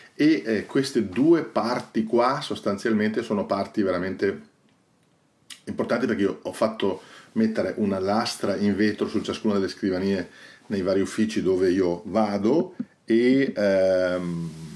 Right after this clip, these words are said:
me le metto lì vicino al P C e poi le guardo, ok?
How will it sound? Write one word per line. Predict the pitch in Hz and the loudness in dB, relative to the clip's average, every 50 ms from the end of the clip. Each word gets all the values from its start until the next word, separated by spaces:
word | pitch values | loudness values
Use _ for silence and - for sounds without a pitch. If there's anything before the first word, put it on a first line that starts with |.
| 58 57 57 53 52 52 - - 53 55 55 - - - - - - - - - - - - - - - - - - - - - _ _ _ _ _ _ _ | -14 -12 -12 -12 -12 -14 -14 -14 -12 -12 -12 -14 -14 -16 -18 -18 -18 -18 -20 -20 -20 -20 -20 -20 -18 -16 -16 -16 -16 -18 -20 -20 _ _ _ _ _ _ _
me | - 101 | -6 -2
le | 95 98 | 0 2
metto | 107 110 110 110 104 | 2 2 2 2 2
lì | 104 107 | 2 2
vicino | 95 95 - - 101 | 2 0 -2 0 0
al | 92 87 | -2 0
P | - - 117 | -2 -4 -4
C | - - - 110 117 165 180 - - _ - - - - - _ | -4 0 2 2 2 2 0 -4 -10 _ -20 -20 -20 -20 -10 _
e | - 117 113 | -4 -4 -2
poi | - 110 104 107 113 110 110 | 0 0 2 2 2 0 0
le | 110 104 104 | 0 0 0
guardo, | 87 101 90 - - - - - - 87 87 - - _ - _ _ - | 0 0 -2 -4 -4 -8 -14 -10 -10 -10 -10 -10 -12 _ -20 _ _ -20
ok? | - - - - - 208 - | -20 -6 -2 0 0 0 0